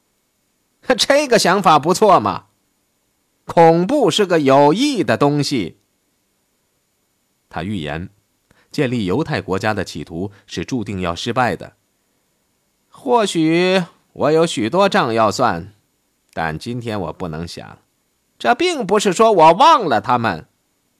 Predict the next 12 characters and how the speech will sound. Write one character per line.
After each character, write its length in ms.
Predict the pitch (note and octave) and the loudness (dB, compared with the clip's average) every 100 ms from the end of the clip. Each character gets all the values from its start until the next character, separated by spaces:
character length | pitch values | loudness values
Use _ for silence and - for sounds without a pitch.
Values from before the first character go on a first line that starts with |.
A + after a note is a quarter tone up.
| _ _ _ _ _ | _ _ _ _ _
到 260 | F#2+ G2+ F2+ | -2 -2 -2
时 480 | - F2 A2+ C3 _ _ _ | -6 -6 -6 -6 _ _ _
我 280 | - F2+ F#2+ | -6 -2 -2
会 160 | B2 | -2
拿 280 | G2 G#2 C#3 | -4 0 0
出 220 | C#3+ D#3+ | 0 -2
厚 340 | D#3+ A3 G3 D3 | -2 2 2 2
厚 260 | G#3 G3 | 4 2
的 100 | C#3+ | 2
一 160 | E3 D#3+ | 0 0
本 240 | C3+ B2 | 0 2
来。 440 | B2 D3 D#3+ - | 2 4 2 -2